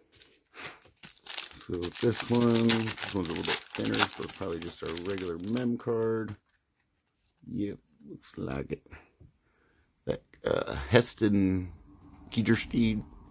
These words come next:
Jack Bolger, Asa Lacy, Drew Burris again,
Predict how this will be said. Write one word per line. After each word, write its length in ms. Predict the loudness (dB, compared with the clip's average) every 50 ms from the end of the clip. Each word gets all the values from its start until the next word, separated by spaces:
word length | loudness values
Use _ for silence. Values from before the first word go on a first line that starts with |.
| -20 -20 -20 -20 -20 -20 -20 -20 -20 -20 -20 -20 -16 -10
Jack 400 | 2 6 6 6 6 4 -2 -8
Bolger, 960 | -6 -6 -4 4 6 6 6 6 4 0 -2 -4 -2 -2 -2 -2 -2 -4 -8 -12 -20 -20 _ -20 -20 -20 _ _ -20 -20 -20 -20 -20 -20 -20 -20 -20 -20 -20 -20 -20 -20 -20 -20 -20 -20 -20 -20 -20 -20 -20 -20 -20 -18 -18 -8 0 2
Asa 240 | 2 4 4 4 6
Lacy, 540 | 6 8 6 6 6 4 2 2 2 0 -4 -10 -18 -20 -20 -20 -20 -20 -20 -20 -20 -20 -20 -20 _ _ _ _ _ _ _ -20 _ _ _ _ _ _ _ _ _
Drew 560 | -12 -2 4 6 8 8 10 10 8 8 6 4
Burris 800 | 2 0 4 6 6 8 8 6 4 2 0 -4 -10 -12 -14 -8 -4 -4
again, 600 | -2 0 0 0 0 0 0 0 -2 -4 -4